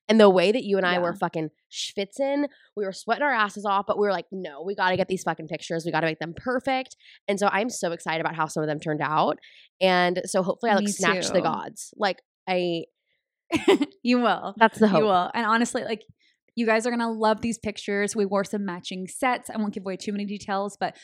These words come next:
Speaker 2: we did rent out a studio space in Austin, which was great. My friend Jess is the photographer of my original podcast, Photo
Speaker 1: Mm-hmm.
Speaker 2: Art, or cover art. And so she did this one as well. She's super talented.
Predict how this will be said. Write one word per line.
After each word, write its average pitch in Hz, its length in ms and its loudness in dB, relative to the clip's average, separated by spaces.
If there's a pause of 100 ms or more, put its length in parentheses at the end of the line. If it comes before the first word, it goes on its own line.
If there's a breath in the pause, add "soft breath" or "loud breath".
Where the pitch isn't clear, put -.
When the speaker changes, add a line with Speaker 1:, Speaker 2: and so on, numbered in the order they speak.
(180 loud breath)
Speaker 2:
we 226 80 -4
did 214 180 0
rent 202 180 -4
out 185 140 0
a - 40 -6
studio 254 380 -2
space 226 440 -6
in 190 300 -6
Austin, 233 400 -2
which 202 140 -6
was 190 160 -10
great. 190 320 -8 (280 loud breath)
My 196 120 -6
friend 190 300 -8
Jess 185 300 -4
is - 160 -18
the - 80 -12
photographer 220 720 -8
of 185 280 -6
my 175 160 -10
original 285 360 -4
podcast, 180 540 -6 (280)
Photo 185 340 -2
Speaker 1:
Mm-hmm. - 80 -8
Speaker 2:
Art, 175 320 -8 (440 loud breath)
or 214 120 -4
cover 226 340 -4
art. 196 240 -4
And 214 120 -8
so 214 60 -4
she 202 160 -6
did 190 100 -6
this 196 180 -8
one 196 120 -4
as 196 160 -6
well. 170 280 -2
She's 208 200 -10
super 220 180 -10
talented. 190 540 -6